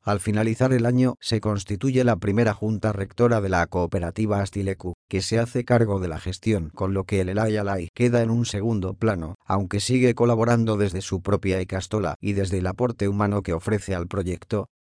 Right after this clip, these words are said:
Se marcharon todas las andereños que con la mitad de los padres y más de la mitad de los alumnos crearon en marzo de mil novecientos sesenta y nueve la denominada oficialmente Cooperativa de Enseñanza Herrikoa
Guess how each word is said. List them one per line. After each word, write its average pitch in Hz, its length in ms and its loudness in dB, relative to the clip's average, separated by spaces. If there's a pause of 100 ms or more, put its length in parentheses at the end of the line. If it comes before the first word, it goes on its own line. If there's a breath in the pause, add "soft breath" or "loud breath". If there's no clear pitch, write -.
Se - 160 0
marcharon 120 540 2
todas 117 320 2
las 98 160 -2
andereños 92 680 -2
que 101 140 -2
con 95 180 -2
la 95 80 0
mitad 98 320 0
de 107 80 0
los 95 160 -2
padres 85 580 -6
y 98 140 -2
más 117 180 2
de 107 80 0
la 95 100 0
mitad 92 280 0
de 92 100 -2
los 87 200 -2
alumnos 95 500 -2
crearon 117 420 2
en 113 120 4
marzo 110 360 0
de 98 120 -2
mil 110 160 0
novecientos 101 580 0
sesenta 92 400 -2
y 92 60 2
nueve 113 300 2
la 98 100 2
denominada 101 640 0
oficialmente 110 720 0
Cooperativa 92 760 -2
de 90 100 0
Enseñanza 90 680 -2
Herrikoa 82 420 -8